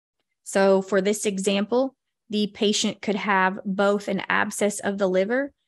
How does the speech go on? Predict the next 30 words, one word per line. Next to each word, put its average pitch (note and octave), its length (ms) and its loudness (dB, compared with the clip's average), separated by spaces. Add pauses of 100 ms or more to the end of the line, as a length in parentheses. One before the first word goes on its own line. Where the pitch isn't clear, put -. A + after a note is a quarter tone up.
(280)
and A3 380 0
unspecified G3+ 960 0
acute G3 640 -2
or G3 100 0
subacute F#3+ 680 -2
hepatitis. - 1000 -4 (960)
And G3 260 4
if G3+ 100 0
the G3 120 0
patient G3+ 340 2
had F#3+ 180 0
both A3 220 4
of C4+ 100 0
those, C#4 440 0 (840)
that G3+ 180 6
would F#3+ 200 0
been, G#3 300 2
then A3+ 260 2
be A3 140 2
reported G3+ 460 -4
with F#3 240 -2
K A3+ 240 2
seventy-five G3 640 -2
point F3+ 300 -4
zero A3 580 2
and F#3 180 0
B F#3+ 200 -2
seventeen F#3 560 -2
point - 260 -4
nine. E3+ 380 -2